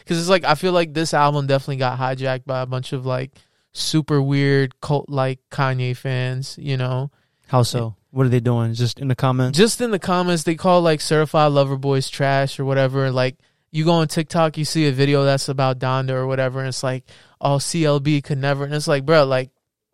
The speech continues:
Speaker 1: why, why even, like, bring that up?
Speaker 2: I mean,
Speaker 1: But I feel like maybe it's, maybe it's insecurity or
Speaker 2: a
Speaker 1: people
Speaker 2: lot
Speaker 1: was just
Speaker 2: yeah, you know what I always say, bro? A lot of
Speaker 1: <laughs>
Speaker 2: the world's problems is because of insecurities.
Speaker 1: 'Cause,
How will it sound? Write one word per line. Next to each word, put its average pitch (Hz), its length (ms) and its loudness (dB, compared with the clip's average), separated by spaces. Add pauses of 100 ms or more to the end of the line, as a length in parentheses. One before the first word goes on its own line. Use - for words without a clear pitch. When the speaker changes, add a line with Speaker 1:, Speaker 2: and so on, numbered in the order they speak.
(300)
Speaker 1:
why, 175 380 4
why 180 400 4
even, 160 480 -2
like, 139 360 -2
bring 143 240 -4
that 135 140 0
up? 165 240 -2 (540)
Speaker 2:
I 151 60 -2
mean, 160 320 2 (200)
Speaker 1:
But 165 160 -2
I 151 120 0
feel 180 200 0
like 165 160 2
maybe 160 300 -2
it's, 147 220 -4 (100)
maybe 151 380 0
it's 143 120 -2
insecurity 160 960 -2
or 131 460 -2 (320)
Speaker 2:
a 139 80 -4
Speaker 1:
people 123 80 0
Speaker 2:
lot 127 180 0
Speaker 1:
was 135 160 -2
just 131 200 -6
Speaker 2:
yeah, 117 120 -4
you 123 280 -4
know 139 80 -2
what 135 80 0
I 135 40 2
always 135 280 2
say, 135 200 0
bro? 151 160 2
A 175 220 6
lot 143 180 6
of 151 60 2
Speaker 1:
<laughs> 135 60 0
Speaker 2:
the 139 40 2
world's 143 400 0
problems 123 540 0
is 117 140 -6
because 117 340 0
of 113 60 0
insecurities. 113 800 -2 (320)
Speaker 1:
'Cause, 180 220 2